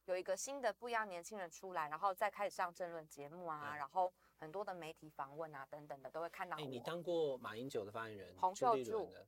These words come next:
Speaker 2: 洪秀柱、
Speaker 1: 郝龙斌。
Speaker 2: 郝龙斌四个。
Speaker 1: 嗯。
Speaker 2: 还有没有？
Speaker 1: 嗯，四个吧。
Speaker 2: 那现在当
Speaker 1: 我很怕漏掉，
Speaker 2: 国民党，现在当国民党。
Speaker 1: 这跟那个交男女朋友一样。
Speaker 2: 好了，漏没关系，我们就再补就好了。
Speaker 1: <laughs> 对。
Speaker 2: 请问，
Speaker 1: 是。
Speaker 2: 你当这么多国民党的政治明星的发言人，
Speaker 1: 嗯。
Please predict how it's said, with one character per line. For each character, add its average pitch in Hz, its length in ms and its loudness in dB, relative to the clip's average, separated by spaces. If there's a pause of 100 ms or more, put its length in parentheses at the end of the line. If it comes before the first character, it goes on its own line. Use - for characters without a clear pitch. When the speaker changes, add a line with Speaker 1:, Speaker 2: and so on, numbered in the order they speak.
(100)
Speaker 2:
洪 107 140 -10
秀 113 40 -8
柱、 - 80 0
Speaker 1:
郝 185 120 10
龙 180 260 0
斌。 190 120 -2
Speaker 2:
郝 185 60 -4
龙 202 140 -10
斌 226 120 -10
四 - 220 -8
个。 - 180 -10 (180)
Speaker 1:
嗯。 180 260 2
Speaker 2:
还 113 100 -6
有 113 80 -2
没 95 80 -10
有？ 92 140 -12 (460)
Speaker 1:
嗯， 175 220 -8 (280)
四 - 240 -14
个 - 100 -6
吧。 - 60 -8
Speaker 2:
那 - 80 2
现 180 120 2
在 160 40 4
当 240 80 6
Speaker 1:
我 277 80 12
很 - 80 4
怕 247 180 12
漏 247 240 12
掉， 220 280 10
Speaker 2:
国 - 0 -
民 - 80 6
党， - 0 -
现 - 0 -
在 302 80 12
当 294 160 12
国 302 80 6
民 - 60 6
党。 226 80 6
Speaker 1:
这 - 0 -
跟 - 100 4
那 - 80 -2
个 - 60 -6 (240)
交 254 260 12
男 214 200 8
女 214 60 -2
朋 165 260 6
友 - 0 -
一 - 20 -4
样。 180 100 4
Speaker 2:
好 - 20 2
了， 196 40 0
漏 254 160 12
没 196 100 6
关 196 180 4
系， 214 140 6
我 180 40 8
们 156 160 4
就 208 100 10
再 214 140 12
补 139 200 -2
就 - 140 6
好 117 180 0
了。 175 160 2
Speaker 1:
<laughs> - 60 -12
对。 180 160 2
Speaker 2:
请 147 360 6
问， 277 260 10 (320)
Speaker 1:
是。 - 140 2 (380)
Speaker 2:
你 151 120 -2
当 214 180 4
这 220 120 8
么 185 100 2
多 180 460 6
国 156 100 2
民 170 140 0
党 123 180 0
的 113 180 -4
政 156 200 0
治 147 80 -6
明 127 120 -4
星 127 160 -8
的 120 120 -4
发 110 140 -6
言 110 100 -14
人， 95 240 -14
Speaker 1:
嗯。 240 200 -2